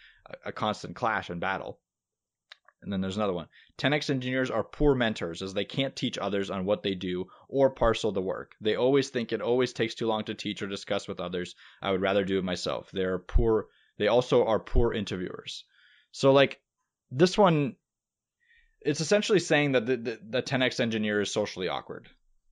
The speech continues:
So if you, if you find a socially awkward engineer or so-, a social awkward developer, get 'em. Get that guy. If you can't stare at you in the eyes, phew, there we go.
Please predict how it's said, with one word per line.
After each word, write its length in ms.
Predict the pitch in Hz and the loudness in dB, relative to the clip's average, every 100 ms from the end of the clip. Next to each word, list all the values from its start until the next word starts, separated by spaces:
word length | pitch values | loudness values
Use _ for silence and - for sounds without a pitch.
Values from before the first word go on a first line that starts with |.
| _ _ _ | _ _ _
So 180 | - 107 | 0 0
if 100 | 104 | 0
you, 60 | 107 | -4
if 160 | 117 | -4
you 80 | 127 | -4
find 260 | 120 127 123 | -2 0 0
a 40 | |
socially 380 | - 120 120 110 | 0 0 2 2
awkward 260 | 107 113 | 2 2
engineer 680 | 107 101 101 113 135 147 107 | 0 0 -2 0 0 0 0
or 80 | 98 | -2
so-, 140 | 107 | -4
a 60 | 92 | -6
social 320 | - 107 107 | -4 -2 0
awkward 260 | 104 104 98 | -2 -2 -2
developer, 520 | 101 117 143 165 170 _ _ _ - | 0 0 0 -2 -4 _ _ _ 0
get 160 | 208 | 0
'em. 220 | 80 65 - _ _ _ | 0 -6 -18 _ _ _
Get 180 | - 101 | -4 -2
that 160 | 85 85 | -2 -6
guy. 280 | 62 62 76 | -8 -10 -12
If 60 | - | -20
you 80 | 98 | -10
can't 300 | 127 127 - | -4 -4 -4
stare 320 | - - 127 127 | -14 -2 0 2
at 80 | |
you 100 | 127 | 0
in 60 | 120 | -2
the 120 | 117 | 0
eyes, 440 | 113 131 175 - - | 2 2 0 -4 -10
phew, 200 | - 143 - - - _ _ _ | -6 -4 -4 -6 -14 _ _ _
there 100 | 95 | -6
we 80 | 95 | -2
go. 220 | 85 73 | -2 -4